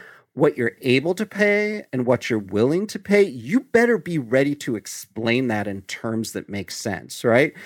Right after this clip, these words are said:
Because they're gonna swim right into that gap between ability and willingness and make you pe-, feel really lousy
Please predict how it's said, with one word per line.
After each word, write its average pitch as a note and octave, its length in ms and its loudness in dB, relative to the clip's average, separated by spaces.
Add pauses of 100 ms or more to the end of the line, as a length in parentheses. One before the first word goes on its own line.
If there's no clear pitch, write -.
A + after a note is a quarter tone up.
(260)
Because D3 340 4
they're E3+ 180 4
gonna B3+ 160 2
swim F3 440 2
right C3+ 300 2
into A3+ 220 -4
that A#2 260 0
gap A2 320 0
between B2+ 340 -2
ability B2 560 2
and G#2+ 200 -6
willingness C3+ 500 -4
and B2+ 180 2
make C#3 220 2
you E3 80 -4
pe-, - 160 -12
feel C3 320 4
really A2+ 300 -4
lousy G2 800 -6